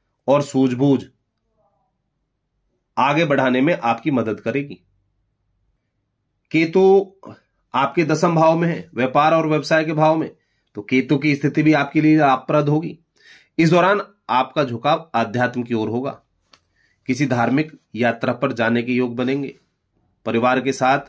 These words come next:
जाने का सौभाग्य प्राप्त होगा और पारिवारिक रिश्ते भी मजबूत होंगे। तो यह समय काफी सकारात्मक होगा।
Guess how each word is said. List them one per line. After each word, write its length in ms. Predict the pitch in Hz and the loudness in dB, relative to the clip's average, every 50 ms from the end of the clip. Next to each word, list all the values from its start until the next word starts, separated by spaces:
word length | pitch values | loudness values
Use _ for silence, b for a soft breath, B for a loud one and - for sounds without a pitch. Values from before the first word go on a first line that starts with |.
| _ _ _ _ _ _ _ _ _ - | _ _ _ _ _ _ _ _ _ -8
जाने 340 | 101 120 120 120 123 123 | -4 -2 0 0 0 0
का 100 | 120 139 | 0 -2
सौभाग्य 480 | 135 - - 110 107 113 117 113 131 131 | -4 -4 -6 -6 -4 -4 -4 -2 -4 -4
प्राप्त 340 | - - 135 135 131 - - | -2 0 0 0 0 0 -2
होगा 480 | 139 143 175 190 196 196 - _ _ _ _ | 0 2 2 2 0 0 -8 _ _ _ _
और 200 | 131 123 117 120 | -6 -6 -4 0
पारिवारिक 480 | - 123 120 123 117 117 117 117 104 107 | 0 0 2 2 0 0 0 0 -2 -4
रिश्ते 280 | 101 101 - - 107 | -6 -6 -4 -4 -4
भी 120 | 98 117 117 | -4 -2 -2
मजबूत 420 | 117 117 110 107 113 123 120 120 | -2 -2 -2 -2 -2 -4 -2 -2
होंगे। 240 | 120 120 120 120 131 127 - _ _ _ _ _ _ _ _ b b b b b b b b - | -2 -2 -2 -4 -6 -8 -14 _ _ _ _ _ _ _ _ b b b b b b b b 2
तो 60 | 165 | 2
यह 180 | 170 175 185 | 4 4 2
समय 460 | 175 - 156 139 151 190 214 - - _ _ _ _ _ _ _ _ _ _ _ | 2 0 0 2 2 0 0 -4 -8 _ _ _ _ _ _ _ _ _ _ _
काफी 260 | 120 107 - - 156 | -4 -4 -2 -4 -6
सकारात्मक 640 | 147 - 123 - 117 117 117 120 - 135 143 139 139 | -6 -6 -4 -2 0 0 0 0 0 -2 -4 -4 -2
होगा। 340 | - 160 156 151 92 - | -4 -4 -4 -6 -10 -12